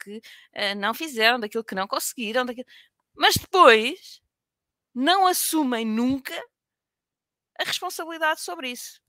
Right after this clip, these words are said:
Há sempre alguém ou alguma coisa que, ahm, não os deixou lá chegar.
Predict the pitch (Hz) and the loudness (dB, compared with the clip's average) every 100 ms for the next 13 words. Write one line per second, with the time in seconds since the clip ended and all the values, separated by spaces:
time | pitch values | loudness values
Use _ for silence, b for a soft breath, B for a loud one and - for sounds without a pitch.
0 | - 480 427 - - - 403 494 440 311 | 2 4 4 2 0 0 -2 0 2 4
1 | 247 220 311 466 427 302 302 302 480 427 | 4 2 -2 -2 -2 0 0 -2 -6 -8
2 | 294 - 247 220 214 269 466 _ _ _ | -10 -6 -4 -4 -4 -12 -14 _ _ _
3 | _ _ _ _ _ _ _ _ - 349 | _ _ _ _ _ _ _ _ -10 -6
4 | 359 - - 285 294 - 285 277 277 277 | -6 -6 -4 -4 -2 -4 -8 -12 -14 -16
5 | - - - 277 294 302 294 277 294 - | -18 -20 -6 2 6 6 4 -2 -6 -4
6 | 247 220 254 - - - 196 | -6 -4 -6 -8 -8 -10 -12